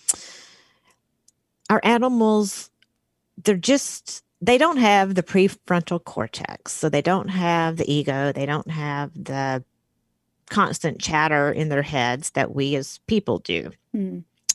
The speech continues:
Speaker 1: And then that's what ho-, we hold in our body because of that, 'cause we hold on longer to things that impact us. And so, um, with people and their chakras, it takes longer to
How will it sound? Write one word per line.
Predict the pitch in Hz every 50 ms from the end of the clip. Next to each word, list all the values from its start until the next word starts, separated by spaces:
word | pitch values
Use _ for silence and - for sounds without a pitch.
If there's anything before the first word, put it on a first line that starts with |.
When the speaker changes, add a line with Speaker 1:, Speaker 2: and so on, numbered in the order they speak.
| - _ _
Speaker 1:
And | - 185 190 185
then | 175 175
that's | 190 196 190 - -
what | 185 175 - -
ho-, | 170 185 160 - - - - _ _ _
we | 165 175 175 202 202 190 190
hold | - - 190 202 190 180 180 170 156
in | 160 151 165
our | 156 147
body | 143 147 151 147 117 - 87 82
because | - 139 - 165 151 143 -
of | 143 139 _
that, | - - - 82 87 - - - - _ _ _ _ _ _ _ _ _ _ _ - _ _ _ _
'cause | - 175
we | 180 180
hold | 185 185 185
on | 190 185 180 170
longer | 160 156 156 160 165
to | 165 160
things | - - 160 156 147 147 151 -
that | - 143 139 -
impact | - 139 139 131 - - 131 127 - _ _ - - _
us. | - - - - - - - _ _ _ - - - - - - - - - - _ _ _ _ _ _ _ _ _ _
And | - 180 180 175 165
so, | - - 175 165 165 165 160 160 160 151 - - _ _ _ _ -
um, | 160 151 139 139 135 135 135 131 131 127 131 127 _ _ _ _ _ _ _ _ _ _ _ _ _ _ _ _ _ _ _ _ _ _ _ _ _
with | 190 180 - -
people | 226 240 240 - 220 202 190 185
and | - 175 170
their | 165
chakras, | 160 - - 165 165 - 170 170 - 147
it | 147 -
takes | - 185 165 123 - -
longer | 156 151 151 147 147 147
to | - - - 139 139 143 147